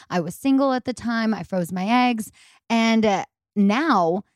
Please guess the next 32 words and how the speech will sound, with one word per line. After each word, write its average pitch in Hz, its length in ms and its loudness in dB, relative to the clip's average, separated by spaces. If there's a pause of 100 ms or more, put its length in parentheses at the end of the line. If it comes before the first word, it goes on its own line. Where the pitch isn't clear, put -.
they 226 120 2
have 214 300 -2
things 202 440 0
like 208 220 0
Modern 196 440 2
Fertility, 214 720 -4 (320)
which 220 440 0
is 208 340 2
so - 560 -2
awesome 202 480 -4
that 190 200 -2
at 220 220 0
home 190 420 0 (160)
you 190 200 -2
can 226 220 2
check 202 400 -4
your 180 260 -2
fertility 180 680 -2
levels. 160 480 -6 (280)
It's 208 160 0
an 208 100 2
easy 233 400 0
and 214 120 2
affordable 208 460 0
way 190 200 0
to 180 100 -4
test 175 300 -6
your 220 100 0
fertility 226 480 -2
hormones 190 540 0 (100)
at 226 160 -2
home 254 360 2